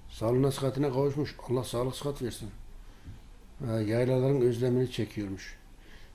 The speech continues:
Evet. Ee, Rize Ayder Yaylası'na gittim ben. Ha,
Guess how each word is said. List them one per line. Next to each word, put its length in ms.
Evet. 260
Ee, 300
Rize 340
Ayder 380
Yaylası'na 460
gittim 340
ben. 140
Ha, 160